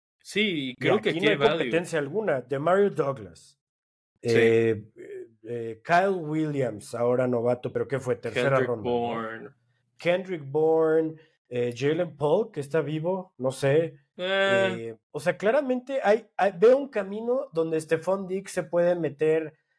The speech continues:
Speaker 2: al top thirty, sin duda, de
Speaker 1: Yo
Speaker 2: wide
Speaker 1: también.
Speaker 2: receiver.
Speaker 1: Sí lo veo, s-, siento que puede ser un top thirty, top twenty a lo
Speaker 2: Top
Speaker 1: mejor,
Speaker 2: twenty.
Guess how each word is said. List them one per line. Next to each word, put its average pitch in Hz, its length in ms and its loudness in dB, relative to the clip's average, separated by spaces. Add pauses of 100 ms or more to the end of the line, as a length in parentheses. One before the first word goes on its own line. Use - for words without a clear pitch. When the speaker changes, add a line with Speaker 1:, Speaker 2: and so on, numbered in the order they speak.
(200)
Speaker 2:
al 131 240 -2
top 160 200 -2
thirty, 123 440 -6 (760)
sin 120 240 -2
duda, 120 260 4
de 107 60 0
Speaker 1:
Yo 104 60 -2
Speaker 2:
wide 110 160 4
Speaker 1:
también. 180 320 0
Speaker 2:
receiver. - 160 -20 (640)
Speaker 1:
Sí - 160 -10
lo 208 160 4
veo, 202 140 4
s-, 143 340 -16
siento 151 320 -6
que 165 100 -8
puede 147 240 2
ser 147 140 -8
un 147 140 -8
top 143 260 -2
thirty, 139 500 -2 (300)
top 139 240 -2
twenty 143 380 -6
a 151 40 -2
lo 139 140 -6
Speaker 2:
Top 135 180 2
Speaker 1:
mejor, 135 240 2
Speaker 2:
twenty. 131 120 0